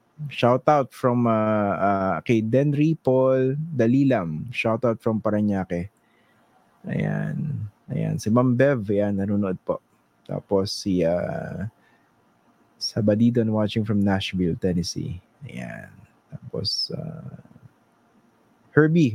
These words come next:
Ricato watching from China. Okay. Ah, sige.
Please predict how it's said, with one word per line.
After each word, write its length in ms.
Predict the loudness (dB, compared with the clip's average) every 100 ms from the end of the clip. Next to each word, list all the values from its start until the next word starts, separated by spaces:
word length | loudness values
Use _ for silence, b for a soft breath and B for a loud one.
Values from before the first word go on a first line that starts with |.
| 0
Ricato 400 | 0 0 2 2
watching 400 | 2 0 -4 -2
from 160 | -2
China. 480 | 0 -2 -2 -4 -6 _ b b b b b b b _ -10
Okay. 320 | -8 -4 -4 -4 -10
Ah, 80 | -6
sige. 400 | 0 2 2